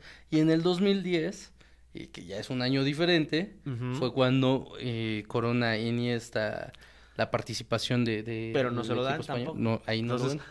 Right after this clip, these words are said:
Speaker 2: a lo que voy es... Eh, esa parte de, de,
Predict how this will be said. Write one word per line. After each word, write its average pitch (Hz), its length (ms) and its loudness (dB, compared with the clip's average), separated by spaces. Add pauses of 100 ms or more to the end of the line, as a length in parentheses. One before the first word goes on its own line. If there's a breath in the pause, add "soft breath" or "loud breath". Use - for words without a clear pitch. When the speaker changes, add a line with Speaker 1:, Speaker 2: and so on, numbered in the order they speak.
(180 loud breath)
Speaker 2:
a 123 80 0
lo 127 120 2
que 127 100 -2
voy 135 240 0
es... 147 220 -4 (480 soft breath)
Eh, 120 480 -4
esa 147 300 -4
parte 151 340 -2
de, 123 180 -4
de, 120 520 -4